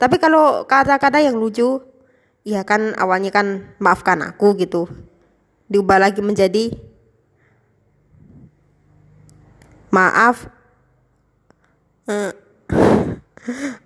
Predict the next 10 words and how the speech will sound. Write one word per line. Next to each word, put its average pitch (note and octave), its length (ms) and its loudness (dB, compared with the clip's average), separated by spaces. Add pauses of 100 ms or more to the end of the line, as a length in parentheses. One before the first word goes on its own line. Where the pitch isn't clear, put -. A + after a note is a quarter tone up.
(140)
maaf." G3+ 480 0 (180)
<laughs> - 300 2 (300)
Kalau A#3+ 160 2
nggak B3 160 0
salah C#4 160 2
yang C4 160 0
lucu A3+ 240 -4
gini G3 240 -4
ya. E3+ 60 -14 (580)
Nah, F3 160 -8